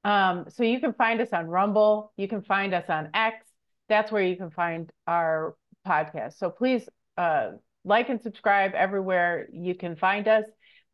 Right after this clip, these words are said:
And, uh, join us, uh, for our next segment and let us know what you think, 'cause we're doing shorter segments, shorter podcasts. Do you like it?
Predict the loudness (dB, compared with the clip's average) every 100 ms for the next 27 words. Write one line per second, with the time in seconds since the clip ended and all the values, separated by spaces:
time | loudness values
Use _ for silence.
0 | _ -4 0 2 0 -4 -10 -6 -2 -2
1 | 2 2 4 4 2 -2 _ _ _ -2
2 | 0 0 0 0 2 0 0 -2 0 0
3 | 0 0 -2 0 2 2 0 0 0 -2
4 | -2 -4 -4 -10 -8 -6 -4 -6 0 0
5 | 0 0 0 0 -4 -8 _ _ _ 0
6 | 2 2 0 0 0 0 -2 -2 _ _
7 | -6 -2 2 0 0 -4